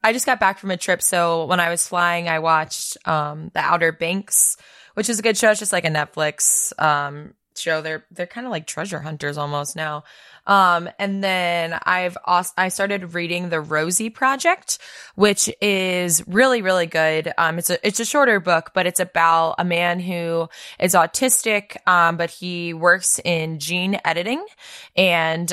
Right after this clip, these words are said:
um, like, r-, does gene editing research. And he meets a, he meets a woman who is looking for her father.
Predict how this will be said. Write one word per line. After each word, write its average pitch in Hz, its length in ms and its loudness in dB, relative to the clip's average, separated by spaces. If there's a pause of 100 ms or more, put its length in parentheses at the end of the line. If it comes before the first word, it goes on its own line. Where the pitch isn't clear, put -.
um, 156 340 4
like, 147 220 0
r-, 165 100 -10 (200)
does 185 360 0
gene 180 240 -2
editing 165 320 -2
research. 214 600 0
And 175 220 0
he 190 120 -2
meets 190 240 -2
a, 170 320 4
he 202 140 -2
meets 208 160 -2
a 208 80 0
woman 175 360 0
who 175 360 -2
is 160 260 -4
looking 180 260 -4
for 165 160 -4
her 151 200 -6
father. 175 720 2